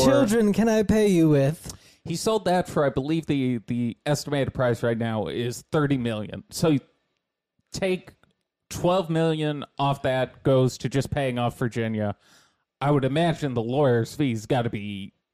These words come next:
Speaker 2: at least ten million.
Speaker 1: Well, isn't it their lawyer that, like, for the royal family, though? So, like, they're
Speaker 2: It
Speaker 1: on, I think they're already, like, on call.
Speaker 2: I, I, I'm, I think he's gotta pay 'em. I may be wrong on that, but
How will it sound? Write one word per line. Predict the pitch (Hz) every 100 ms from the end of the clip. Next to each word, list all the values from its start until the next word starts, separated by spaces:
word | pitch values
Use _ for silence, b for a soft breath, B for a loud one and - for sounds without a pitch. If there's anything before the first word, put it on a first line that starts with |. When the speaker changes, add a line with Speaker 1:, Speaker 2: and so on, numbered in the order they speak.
| -
Speaker 2:
at | 120
least | 113 123 151 143 -
ten | - 127 117
million. | 110 98 156 98 -
Speaker 1:
Well, | 160 165 165
isn't | 190 220
it | 196 175
their | 160
lawyer | 143 135 147 147
that, | 139 131
like, | 117 110 98
for | -
the | 123 110
royal | 113 117 110
family, | - 104 113 117 117
though? | 120 123 123
So, | -
like, | 110 104
they're | 110 107
Speaker 2:
It | 107
Speaker 1:
on, | 165 208 - - b b b
I | 131
think | 202 208
they're | 143 127
already, | 123 117
like, | 107 101
on | 110 113 107 101
call. | - 104 92 87 - _ _
Speaker 2:
I, | 139 143 - _ -
I, | - - _ _ _ -
I'm, | 135 135 _ _
I | - -
think | 214 240
he's | 180
gotta | 143 131 123
pay | - 170 156
'em. | 98 98
I | 151
may | 180 196
be | 185 160
wrong | 151 175 156
on | 117
that, | 113
but | -